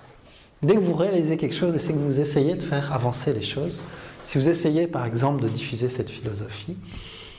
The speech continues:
il y aura des gens à qui ça plaira pas. Il y aura des gens qui, euh, vous trouveront ridicule, des gens qui, euh, vous critiqueront, et cetera.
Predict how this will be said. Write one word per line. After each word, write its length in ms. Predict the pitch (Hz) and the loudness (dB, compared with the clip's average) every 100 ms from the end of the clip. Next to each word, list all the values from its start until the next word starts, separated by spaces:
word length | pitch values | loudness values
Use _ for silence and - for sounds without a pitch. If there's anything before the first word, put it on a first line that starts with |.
| - - - - | -18 -20 -18 -2
il 40 | |
y 40 | 123 | 2
aura 120 | 147 | 4
des 140 | 135 | 4
gens 160 | 127 151 | 4 0
à 60 | 131 | 0
qui 160 | 131 | -2
ça 140 | 135 123 | -4 -4
plaira 260 | 135 127 | -4 -4
pas. 200 | - - - - - | -6 -12 -16 -14 -2
Il 40 | |
y 40 | 131 | 2
aura 140 | 143 | 4
des 120 | 143 | 4
gens 220 | 135 160 180 | 2 0 -2
qui, 360 | - 151 165 | -2 2 2
euh, 200 | 139 123 | 2 -2
vous 140 | 127 123 | 0 -2
trouveront 440 | - 117 117 135 | 0 -2 0 0
ridicule, 680 | 120 123 123 - 117 127 135 - - - - | 2 0 0 -4 -2 -2 -2 -6 -12 -14 0
des 100 | 127 | 2
gens 200 | 127 139 | 2 0
qui, 300 | 131 123 131 | 0 0 2
euh, 180 | 107 110 | 0 0
vous 140 | 113 | -4
critiqueront, 800 | 113 123 120 - - 117 123 120 | -4 -4 -4 -6 -6 -4 -2 -2
et 80 | 110 - | -6 -8
cetera. 400 | 123 120 - | -8 -8 -10